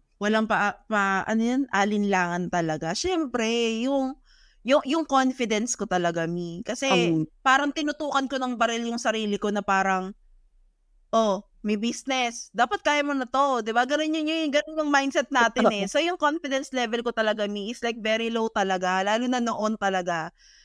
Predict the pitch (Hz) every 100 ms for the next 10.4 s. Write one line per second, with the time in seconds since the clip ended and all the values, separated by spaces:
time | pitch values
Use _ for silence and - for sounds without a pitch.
0 | _ - 285 285 269 - _ _ _ _
1 | - 320 311 262 - 330 311 330 381 311
2 | 294 285 294 277 233 226 233 277 277 269
3 | 262 262 _ _ _ _ - _ - 233
4 | 262 262 247 240 233 233 233 226 262 254
5 | 240 240 240 _ _ _ 226 185 180 208
6 | 202 170 339 302 320 269 _ _ - 226
7 | 254 - 269 269 262 226 226 254 247 240
8 | 196 220 190 208 196 214 202 190 185 175
9 | 180 185 185 185 185 175 175 202 220 240
10 | 233 220 214